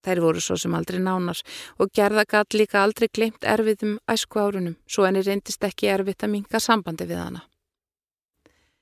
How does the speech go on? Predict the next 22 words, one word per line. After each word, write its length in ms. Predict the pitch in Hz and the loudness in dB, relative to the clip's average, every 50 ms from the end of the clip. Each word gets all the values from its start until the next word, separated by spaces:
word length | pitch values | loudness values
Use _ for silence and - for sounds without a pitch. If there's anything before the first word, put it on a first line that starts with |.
| _ _ _ _ _ _ _ _ - | _ _ _ _ _ _ _ _ 0
Gerða 320 | 214 208 208 226 240 254 247 226 | 2 2 4 4 4 4 4 4
heldur 340 | 247 262 262 254 - 254 - | 4 4 2 2 0 -2 0
sínu 300 | - - 269 254 254 240 | 2 4 4 6 4 2
striki, 460 | - - - 233 190 - - 180 165 - _ _ _ | 2 4 4 4 4 4 0 -4 -4 -4 _ _ _
er 160 | - 196 185 | 0 2 2
ljúf 380 | 190 196 202 220 247 247 226 214 | 2 2 2 4 2 2 0 -2
og 80 | 214 - - | -2 -2 0
góð 280 | - 220 185 170 165 - - - - - _ | 2 2 2 2 -2 -6 -12 -16 -20 -14 _
nema 480 | - 214 208 208 226 240 254 247 240 240 | 0 2 4 6 6 6 6 4 4 4
þegar 300 | - - 247 240 240 - - - | 4 4 4 2 2 0 0 2
kemur 300 | 262 262 262 254 254 247 | 4 6 6 6 4 4
að 140 | 240 233 208 | 2 2 2
því 100 | 190 180 185 220 _ _ - | 0 -2 -2 -4 _ _ -4
að 120 | 202 196 196 | -2 0 0
henni 220 | 214 220 214 208 - | 2 2 0 0 0
finnist 340 | 220 214 208 196 - - | 0 0 0 0 -2 -2
einhver 240 | 220 214 - - 226 | -2 -2 -2 -4 -4
ganga 400 | - - 226 226 233 - - 208 | 0 0 2 2 2 0 0 0
yfir 300 | 220 226 226 214 214 - 190 | 2 4 2 2 0 -2 -4
hana 380 | 220 220 208 190 175 170 170 190 - | -2 -2 -2 -2 -2 -4 -6 -6 -2
og 160 | - 202 190 180 202 | -2 0 0 0 -2
hennar 340 | 190 175 165 165 185 - | -2 -2 -2 -4 -6 -8